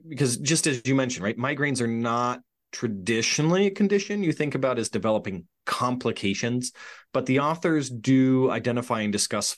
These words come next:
four such complications. The first is status migrainosus, which is defined as a debilitating migraine attack that's unremitting for at least seventy-two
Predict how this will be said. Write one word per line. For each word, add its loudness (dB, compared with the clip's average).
four 4
such -4
complications. -6
The -2
first 0
is 2
status -2
migrainosus, -2
which 0
is 0
defined -2
as -2
a -2
debilitating 0
migraine -2
attack -6
that's -4
unremitting 2
for -2
at -8
least 2
seventy-two 0